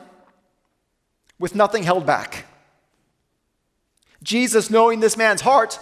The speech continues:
told him, "The only way you can inherit eternal life is to give up all the things that you trust in more than me.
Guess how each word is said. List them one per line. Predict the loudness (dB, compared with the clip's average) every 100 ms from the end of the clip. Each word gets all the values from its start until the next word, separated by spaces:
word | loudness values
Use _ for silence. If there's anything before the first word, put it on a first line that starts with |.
| -20 -20 -4
told | 2 2 0
him, | -4 -4
"The | -2
only | 2 2 2 -4 0
way | 2 4 4 2 -2 -8 -20 _ _ _
you | -12 -4 -2 0 0 -2 -10 -10
can | -8
inherit | -4 0 0 -2
eternal | -4 -6 -2
life | 2 2 0 -10 -20 _ _ _ _ _ _ _ _ _
is | -6 -4
to | 2
give | 2 4
up | 4
all | 4 4
the | 2
things | -2 -4 -6
that | -8
you | -10
trust | -8 -2 -2 -2
in | -8 -8
more | -8 -8
than | -8 -12
me. | -14